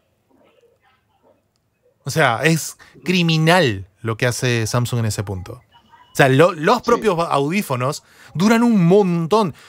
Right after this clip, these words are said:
Speaker 1: Yo recuerdo que me fui de viaje a Ica antes de la pandemia, días antes. Vine del evento de Samsung del S veinte Ultra con los Buds Plus y chapé un Olturza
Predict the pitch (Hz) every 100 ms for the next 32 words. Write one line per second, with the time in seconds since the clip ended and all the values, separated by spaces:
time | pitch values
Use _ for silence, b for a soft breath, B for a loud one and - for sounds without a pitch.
0 | B B 208 262 247 240 262 175 151 156
1 | 151 - 208 196 202 202 202 180 202 165
2 | 135 151 156 156 139 135 139 170 147 123
3 | - 151 240 - 185 123 101 - _ b
4 | b b 135 175 214 214 208 196 165 156
5 | 151 190 202 190 202 190 165 143 160 175
6 | 170 170 170 180 147 127 147 b b b
7 | 165 170 139 147 - - 156 165 - _
8 | _ _ 135 131 127 143 180 175 156 214
9 | 240 180 190